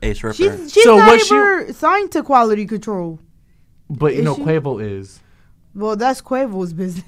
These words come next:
Speaker 3: Or Migos in general. I said Quavo. Her, her husband's definitely Offset.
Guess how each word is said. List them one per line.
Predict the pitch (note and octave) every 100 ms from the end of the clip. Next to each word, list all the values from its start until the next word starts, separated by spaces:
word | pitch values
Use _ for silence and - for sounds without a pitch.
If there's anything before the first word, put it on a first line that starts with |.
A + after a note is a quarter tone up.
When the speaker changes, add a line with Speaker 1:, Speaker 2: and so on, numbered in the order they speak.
| _
Speaker 3:
Or | C#3 C#3
Migos | B2+ D#3 C#3 A#2+ G2+ G2+ A#2
in |
general. | G#2+ B2 A2 F#2+ G2 G#2 _ -
I | E3+
said | D3+ A#2+
Quavo. | C3 A#2+ G#2
Her, | B2+ A2 _ _ -
her | C#3
husband's | D3 C#3 B2+
definitely | G#2+ A#2 B2+ -
Offset. | F#2 F#2 - F#2+ F2